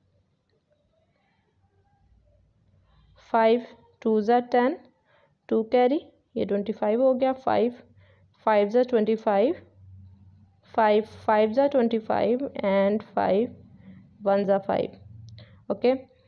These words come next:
अब यहाँ पर क्या है, थ्री into three into three, थ्री खुद से ही थ्री टाइम मल्टीप्लाई हो रहा है, तो इसको हम लिख सकते हैं थ्री क्यूब, पावर में थ्री,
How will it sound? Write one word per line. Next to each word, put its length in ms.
अब 220
यहाँ 320
पर 120
क्या 200
है, 220
थ्री 240
into 220
three 240
into 160
three, 300
थ्री 220
खुद 220
से 180
ही 140
थ्री 240
टाइम 220
मल्टीप्लाई 480
हो 180
रहा 100
है, 80
तो 60
इसको 220
हम 140
लिख 180
सकते 280
हैं 220
थ्री 240
क्यूब, 420
पावर 240
में 160
थ्री, 200